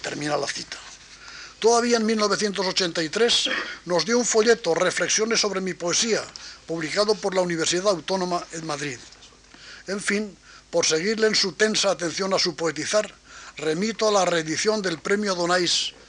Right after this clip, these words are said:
Alegría, ahora en el vaso de Berceo, Madrid,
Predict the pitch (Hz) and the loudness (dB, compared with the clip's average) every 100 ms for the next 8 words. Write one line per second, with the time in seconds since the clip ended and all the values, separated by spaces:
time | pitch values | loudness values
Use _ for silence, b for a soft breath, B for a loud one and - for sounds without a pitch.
0 | - 143 147 165 190 175 165 156 - B | -8 -4 -2 0 2 2 0 -4 -14 B
1 | B B 156 185 202 185 165 147 180 - | B B 2 4 4 2 0 0 0 2
2 | 156 151 147 - 165 127 104 - B B | 0 0 -2 -2 -2 -2 -6 -18 B B
3 | B 147 147 175 185 | B -2 0 0 0